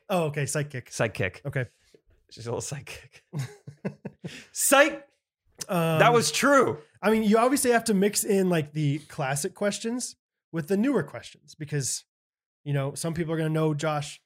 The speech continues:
Speaker 1: back then better than people that, you know, are gonna know. Like, I could, I could, you know, think of questions that you would know better than Scott, but vice versa.
Speaker 2: Mm-hmm.
Speaker 1: Um,
Speaker 2: Okay, have your friends played the shoe game? <laughs> That would bore everyone pretty quickly. That could be fun.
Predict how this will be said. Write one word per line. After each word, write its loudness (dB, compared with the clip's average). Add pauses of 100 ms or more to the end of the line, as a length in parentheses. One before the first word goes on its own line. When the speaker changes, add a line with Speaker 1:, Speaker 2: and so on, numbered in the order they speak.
(220)
Speaker 1:
back -6
then 0
better -4
than -8 (120)
people -8
that, -10 (140)
you -6
know, -6
are -10
gonna -8
know. -8 (340)
Like, -6
I 0
could, -6
I -4
could, -8 (140)
you -8
know, -12 (540)
think -4
of -2
questions -2
that -2
you 0
would 2
know -2
better -6
than -10
Scott, -6
but -14
vice -12
versa. -14 (140)
Speaker 2:
Mm-hmm. -6
Speaker 1:
Um, 0
Speaker 2:
Okay, -4
have 0
your -6
friends -4
played -4
the -10
shoe -2
game? 0 (500)
<laughs> -14 (1080)
That 2
would 0
bore 2
everyone 2
pretty -2
quickly. -2 (180)
That -10
could -8
be -4
fun. -4